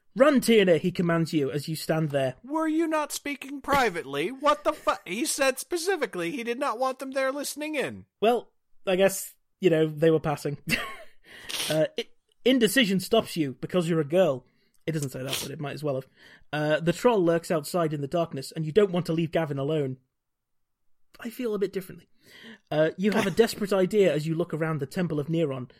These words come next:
Speaker 1: Surely some of that paladin's favor with the gods remains, some spark of goodness. Should you try to summon Neron's aid or run and leave Gavin to struggle alone?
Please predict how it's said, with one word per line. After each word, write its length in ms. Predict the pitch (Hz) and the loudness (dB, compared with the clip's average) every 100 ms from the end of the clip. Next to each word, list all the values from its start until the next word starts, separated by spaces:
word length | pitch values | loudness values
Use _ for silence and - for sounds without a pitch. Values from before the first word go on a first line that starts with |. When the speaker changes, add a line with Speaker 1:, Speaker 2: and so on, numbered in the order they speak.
| _ _ | _ _
Speaker 1:
Surely 360 | - 269 226 160 | -4 0 2 0
some 420 | - - 220 180 | -2 -2 -2 -2
of 100 | 147 | -2
that 180 | 175 - | -4 -4
paladin's 500 | - 180 160 156 143 | -4 -4 -2 -4 -6
favor 320 | - 180 151 | -2 0 0
with 140 | 143 143 | -4 -6
the 80 | |
gods 340 | 196 175 160 - | -4 -4 -2 -4
remains, 460 | 160 170 135 131 - - | -4 -4 -6 -10 -16 -16
some 300 | - 254 202 | 0 2 2
spark 420 | 185 - 214 190 | 0 -4 -4 -4
of 100 | 165 143 | -4 0
goodness. 460 | 190 147 - - - _ _ | 0 -2 -10 -14 -18 _ _
Should 220 | - 208 | -4 -4
you 60 | 196 | -2
try 180 | 196 185 | -4 -4
to 80 | 175 | -6
summon 380 | - 180 190 185 | -2 0 2 2
Neron's 440 | 170 170 156 160 165 | 2 2 0 -2 -2
aid 300 | 175 208 - | -2 -2 -4
or 160 | 156 | -2
run 220 | 151 180 202 | 2 2 4
and 100 | 185 | 0
leave 220 | 190 - | -2 0
Gavin 280 | 196 156 151 | 0 0 -4
to 80 | 151 | -6
struggle 360 | - 170 165 | -4 0 2
alone? 440 | 160 165 156 131 | 2 2 0 -2